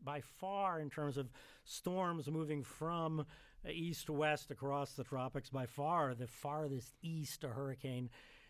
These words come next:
ever formed that early in the year. And then you had this Category two, Chris became a Category two way off the, the, uh, northeast coast.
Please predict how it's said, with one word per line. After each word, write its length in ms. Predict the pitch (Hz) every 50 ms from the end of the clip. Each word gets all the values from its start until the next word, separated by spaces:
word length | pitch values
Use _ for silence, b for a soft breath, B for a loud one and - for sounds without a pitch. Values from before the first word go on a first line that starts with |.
| B B 151
ever 240 | 139 131 127 127
formed 420 | - - - 131 131 131 127 127 120
that 180 | 123 127 131 - -
early 460 | 135 127 113 120 120 113 113 107 - _ _ - - - -
in 160 | - 123 120
the 100 | 113 117
year. 380 | 104 104 101 98 98 131 160 175 B B B B B B B B
And 100 | 147 143
then 120 | 170 220 262
you 80 | 285
had 160 | 226 202 202 165
this 140 | 170 -
Category 400 | - 170 156 151 147 151 151 139 -
two, 480 | - 151 156 151 147 147 143 139 139 - - - - - 135 -
Chris 260 | - 180 196 - -
became 260 | - 139 104 135 131
a 40 | 127
Category 360 | - 139 139 135 127 120 113
two 280 | 120 - 190 165 139 127
way 200 | 127 123 123 120
off 220 | 113 117 113 - -
the, 280 | 120 117 113 117 104 - B B B B B B B B
the, 360 | 139 120 120 117 117 117 117
uh, 220 | 113 117 117 117 127
northeast 420 | 123 123 123 117 - 127 113 -
coast. 240 | - 131 123 110 -